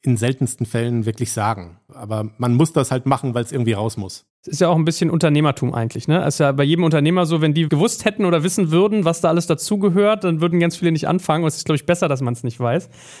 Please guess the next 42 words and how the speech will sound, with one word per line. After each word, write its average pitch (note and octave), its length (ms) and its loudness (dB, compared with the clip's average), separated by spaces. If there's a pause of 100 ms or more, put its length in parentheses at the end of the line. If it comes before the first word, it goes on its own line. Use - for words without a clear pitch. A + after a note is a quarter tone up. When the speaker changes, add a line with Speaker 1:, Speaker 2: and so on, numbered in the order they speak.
Speaker 2:
Aber D3+ 180 2
Joscha, F#3+ 260 0
wir D#3+ 80 2
müssen A3+ 200 0
noch A3 80 2
mal G3+ 140 2
da F#3 120 2
eintauchen, C3+ 480 0
weil C#3+ 120 0
ich - 120 -8
weiß, E3 220 0
da F3+ 100 0
schlummern F#3 300 0
noch E3 140 -2
ganz F3+ 200 -2
interessante E3 420 0
Aussagen D#3 580 0
in E3+ 140 0
diesem F3 220 2
besagten E3 440 0
Talk. F3 320 2
Und D3 60 2
ich C3 60 0
finde F3+ 120 2
immer D#3+ 80 4
so D3+ 80 2
undankbar, D#3+ 400 2
wenn C#3 80 2
man C#3 100 2
in C3+ 100 0
einem D3+ 180 4
Medium D3+ 200 2
auf C3+ 80 -2
ein C#3 60 0
anderes C#3 260 0
hinweist, D3+ 340 0
was D3+ 120 0
man C#3 100 2
nicht C#3 100 0
mehr C#3+ 140 2
reproduzieren D3+ 600 -2
kann. D3+ 280 0